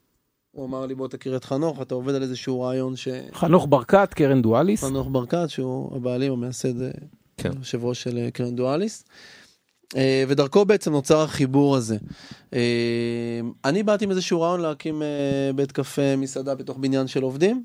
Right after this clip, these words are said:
Speaker 3: מהמם.
Speaker 1: קצת מהמקום האגואיסטי שלי, שרציתי מקום שאני בשבע, שמונה כבר בבית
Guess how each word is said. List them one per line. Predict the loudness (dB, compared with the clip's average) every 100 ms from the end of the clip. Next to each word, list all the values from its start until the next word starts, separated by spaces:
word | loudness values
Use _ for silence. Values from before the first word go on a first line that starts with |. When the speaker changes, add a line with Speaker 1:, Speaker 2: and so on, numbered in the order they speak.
| -8
Speaker 3:
מהמם. | -6 -4 -6 -8 _ _ _ _ _ -4
Speaker 1:
קצת | -2
מהמקום | 0 0 0 0
האגואיסטי | 2 0 -2 -2
שלי, | 2 4 4 2
שרציתי | 0 0 0 0 0 2 2
מקום | 2 0 -4 -4
שאני | -6 -8 -6 -6 -6
בשבע, | -8 -8 -6 -6 -6
שמונה | -2 -2 -2
כבר | -4 -4
בבית | 0 2 2 0 -2